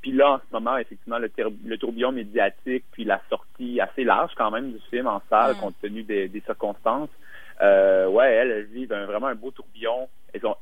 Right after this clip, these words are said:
Speaker 1: adoré leur expérience aussi, puis, euh, elles, elles disent même pas non aussi à, à une éventuelle prochaine chance sur un, un éventuel projet autre, là, même, même si c'est pas nécessairement la, là où elles s'enlignent, mais je pense que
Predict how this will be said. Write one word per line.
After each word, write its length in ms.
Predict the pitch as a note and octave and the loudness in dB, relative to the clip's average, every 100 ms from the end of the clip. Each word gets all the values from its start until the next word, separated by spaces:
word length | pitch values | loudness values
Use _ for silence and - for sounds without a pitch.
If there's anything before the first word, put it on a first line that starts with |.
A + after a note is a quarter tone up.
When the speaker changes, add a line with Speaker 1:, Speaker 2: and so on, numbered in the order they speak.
| - | 6
Speaker 1:
adoré 480 | B2+ B2 A2+ A2 B2+ | 6 6 0 0 0
leur 160 | A#2 | 0
expérience 560 | G#2+ - G2+ G2+ A#2 B2 - - - | 0 -4 -4 -2 -4 -8 -12 -14 -12
aussi, 200 | A#2+ C3 - | -10 -10 -10
puis, 320 | A2+ G#2+ G2+ | -8 -4 0
euh, 320 | F#2+ F#2 F#2 | 0 0 0
elles, 160 | G2+ G#2 G2+ | -2 -2 -2
elles 180 | G2+ A2+ | -2 -2
disent 160 | - | -4
même 180 | C3+ C#3+ | -2 0
pas 160 | C3 A#2+ | 4 2
non 320 | A#2+ B2+ C3 | 4 0 -2
aussi 400 | A2+ - - C3 | -10 -12 -2 2
à, 140 | G#2 G2 | 4 2
à 200 | - G#2 | -2 -4
une 120 | G#2+ | -4
éventuelle 720 | A2 A2 - A#2 A#2 A2 F#2+ - - - - | -2 -2 0 0 2 2 0 -6 -16 -16 -4
prochaine 440 | - C3 C3 A#2+ | 2 2 2 -2
chance 420 | - B2+ A#2+ A#2+ B2 - | 2 2 4 0 -6 -4
sur 200 | A#2+ A2 | 0 4
un, 300 | A2 G#2+ G#2 | 4 4 0
un 80 | G#2 | -2
éventuel 520 | G#2+ G#2+ G#2+ - A2 A2+ | -2 -4 -4 -2 -2 -2
projet 460 | - A2 G#2+ A2+ A#2 | 0 0 2 0 2
autre, 440 | G#2+ A#2 - A2+ | 2 2 -4 -4
là, 300 | A2+ A2 G2+ A2 A#2+ | 0 0 -2 -4 2
même, 220 | A#2+ B2 | 4 4
même 180 | B2+ C3+ - | 2 0 -10
si 80 | B2 | -4
c'est 80 | A#2 | -2
pas 260 | C3 B2 | 4 4
nécessairement 420 | A2 A2 - G#2 A2+ | 4 -2 0 2 2
la, 120 | F#2+ - - - | -2 -6 -16 -8
là 300 | A#2 A#2 C3 | -4 4 6
où 240 | B2+ A#2+ G#2+ | 6 2 2
elles 160 | G2 - - | 0 -2 -2
s'enlignent, 680 | A#2 A2+ B2+ C3 C3+ C#3 | 0 0 0 -2 -2 -4
mais 400 | A#2+ G#2+ F#2+ G#2+ | -4 -2 0 -2
je 80 | G#2+ | -4
pense 140 | - A#2+ - | -6 -4 -2
que 140 | F#2+ | -4